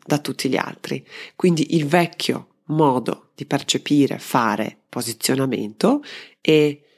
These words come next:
o offerta è elencare benefici a discapito delle caratteristiche. Qui andiamo un livello ancora più profondo, un livello stiamo oltre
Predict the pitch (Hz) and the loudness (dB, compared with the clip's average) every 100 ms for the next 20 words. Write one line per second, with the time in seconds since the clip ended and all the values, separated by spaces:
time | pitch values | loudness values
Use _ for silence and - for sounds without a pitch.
0 | _ _ _ 156 143 - _ _ 143 135 | _ _ _ 2 2 0 _ _ -6 -2
1 | - - - - 202 - 175 170 - 185 | -2 -2 -2 0 0 2 0 0 0 4
2 | 190 208 - 123 147 143 143 135 139 139 | 4 2 0 0 0 -4 -4 0 2 0
3 | 135 - 117 - 202 208 139 135 143 - | -2 -6 -2 0 0 -2 -8 -8 -8 -4
4 | - 110 151 147 - 110 113 117 - - | -4 -4 -6 -4 -6 -8 -8 -8 -8 -6
5 | 120 - - - - _ 220 262 - 175 | -6 -8 -12 -16 -18 _ 2 2 2 0
6 | 127 123 196 - _ _ _ _ 262 277 | 0 0 -6 -6 _ _ _ _ 4 4
7 | 240 233 240 233 208 214 170 - 180 - | 4 4 2 0 0 0 -2 -4 -6 -6
8 | - 143 139 - 208 208 180 170 196 - | -8 -10 -10 -4 2 4 4 2 0 -2
9 | 143 156 - 185 165 151 151 - 160 _ | -2 -2 0 4 6 4 2 -2 -2 _